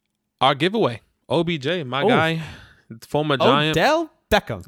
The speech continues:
Speaker 1: <laughs> Odell Beckham Junior. Look, eighty-one yards, three touchdowns, thirty-eight fantasy points.
Speaker 2: Wow.
Speaker 1: Eight targets, though. I mean, look, eight, fi-, he only caught five passes.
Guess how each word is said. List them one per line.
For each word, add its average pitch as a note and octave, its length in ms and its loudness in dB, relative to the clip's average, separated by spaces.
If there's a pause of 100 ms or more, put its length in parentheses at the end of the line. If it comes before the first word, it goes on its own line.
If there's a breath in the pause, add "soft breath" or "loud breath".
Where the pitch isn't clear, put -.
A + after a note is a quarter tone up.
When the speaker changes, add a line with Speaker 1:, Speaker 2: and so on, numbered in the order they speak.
Speaker 1:
<laughs> - 100 -6
Odell D3+ 480 0
Beckham C#3+ 460 0
Junior. C#3+ 500 -4 (1200 soft breath)
Look, C#3+ 260 0 (400)
eighty-one D#3 340 2
yards, D3 260 0
three D#3 260 0
touchdowns, C3 1040 -4 (380)
thirty-eight B2+ 680 0
fantasy A#2+ 420 -2
points. A2+ 720 -6 (480)
Speaker 2:
Wow. G2 260 -8 (120)
Speaker 1:
Eight F#3 160 0
targets, D3+ 400 2
though. A#2 100 -4
I A#2+ 40 -6
mean, C3+ 240 -8 (1080 soft breath)
look, D3 380 -4 (1700 loud breath)
eight, D#3 280 0
fi-, - 460 -4
he F#3 100 0
only G#3+ 140 0
caught D#3 200 0
five D3 260 2
passes. - 520 -4